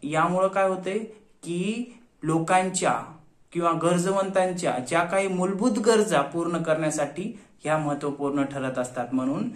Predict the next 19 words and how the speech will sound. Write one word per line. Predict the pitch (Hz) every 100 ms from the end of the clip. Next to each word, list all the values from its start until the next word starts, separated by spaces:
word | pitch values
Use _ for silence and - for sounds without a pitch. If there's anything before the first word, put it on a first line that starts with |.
| - - -
शहरी | 143 139 143 160 - - -
संरचनेमध्ये | 156 143 139 131 139 135 127 151
पाणी | 175 147 131 143
पुरवठा | 139 143 135 139
व | 151
स्वच्छता | 175 - 147 151 135 135 - - - _
मोठ्या | 139 135 143
प्रमाणावर | 143 139 135 139
उपलब्ध | 151 139 139 143 147
करून | 143 135 135
देत | 139 135
असलेले | 127 139 127
आपणास | 123 120 131 160
दिसून | 160 165 139
येऊ | 120 117
शकते. | - - - - _ _ _ _ _ _ _ _ - - -
आता | 170 165 180 156
राज्य | 160 160 220
सरकार | 226 220 220 214